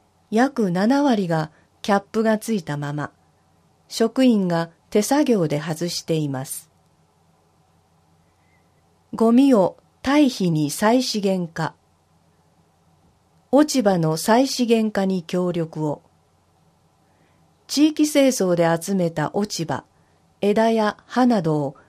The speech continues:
市で回収し、堆肥への再資源化を行った後、自治会などに還元します。実施期間、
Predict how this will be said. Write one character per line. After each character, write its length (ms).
市 260
で 160
回 300
収 240
し、 320
堆 240
肥 220
へ 120
の 160
再 300
資 160
源 260
化 160
を 280
行 260
っ 200
た 260
後、 340
自 180
治 160
会 260
な 140
ど 100
に 160
還 260
元 240
し 140
ま 160
す。 220
実 180
施 300
期 140
間、 320